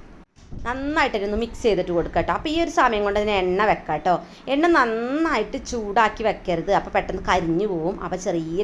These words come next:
തീയിൽ ഇതാ ഇതുപോലെ ഒഴിച്ച് കൊടുക്കുക ട്ടോ. അപ്പോൾ ഇത് ചിലപ്പോൾ ഫസ്റ്റ് ഒന്നും നമ്മൾ ഒഴിക്കുന്നത് റെഡി ആയിക്കൊള്ളണം എന്നില്ല. ആ, അതെന്നുണ്ടോ ചെറിയ ചെറിയ ഇതൊക്കെ ഉണ്ടാവും. പക്ഷെങ്കിൽ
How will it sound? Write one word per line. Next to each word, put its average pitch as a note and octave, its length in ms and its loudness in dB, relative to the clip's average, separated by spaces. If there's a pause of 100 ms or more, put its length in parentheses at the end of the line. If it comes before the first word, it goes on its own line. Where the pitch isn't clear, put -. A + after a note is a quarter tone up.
തീയിൽ F3 280 -2
ഇതാ F3 220 2
ഇതുപോലെ E3+ 480 0
ഒഴിച്ച് E3+ 300 -4
കൊടുക്കുക D#3 320 -4
ട്ടോ. F3 180 0 (420)
അപ്പോൾ - 120 0
ഇത് D#4+ 300 -2
ചിലപ്പോൾ B3 180 2
ഫസ്റ്റ് F4 400 -4
ഒന്നും D4+ 140 0
നമ്മൾ C#4+ 180 0
ഒഴിക്കുന്നത് B3 420 0
റെഡി A3+ 180 0
ആയിക്കൊള്ളണം G3 460 0
എന്നില്ല. F#3 340 -2 (240)
ആ, F3+ 40 4 (140)
അതെന്നുണ്ടോ E3+ 480 -2
ചെറിയ G3+ 140 -2
ചെറിയ F#3 160 -2 (340)
ഇതൊക്കെ F#3+ 240 -2
ഉണ്ടാവും. E3 340 -2 (360)
പക്ഷെങ്കിൽ C4 340 -6